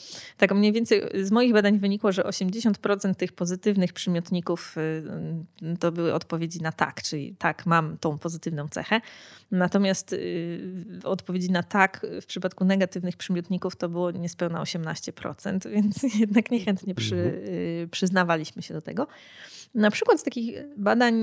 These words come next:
Speaker 1: mm, chińskiej grupy pod przewodnictwem Luo w dwa tysiące dziesiątym jeszcze roku wyszła, wyszła taka praca, w której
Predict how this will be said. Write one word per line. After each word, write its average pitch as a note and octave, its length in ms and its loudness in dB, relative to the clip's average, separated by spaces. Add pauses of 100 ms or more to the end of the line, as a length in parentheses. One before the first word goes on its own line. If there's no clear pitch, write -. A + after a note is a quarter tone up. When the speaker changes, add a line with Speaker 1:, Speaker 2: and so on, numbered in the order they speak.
(120)
Speaker 1:
mm, F#3+ 720 0 (800)
chińskiej A#3+ 480 4
grupy F3 520 4 (680)
pod - 120 2
przewodnictwem F3+ 720 0
Luo F3 300 4
w E3 40 -8
dwa C#3+ 120 -6
tysiące F3+ 360 -4
dziesiątym E3+ 440 -2
jeszcze E3 240 -6
roku F#3 260 -4
wyszła, F#3 400 -2
wyszła F#3+ 300 -6
taka E3 200 -8
praca, F3 360 -4 (520)
w - 100 -20
której A3+ 880 0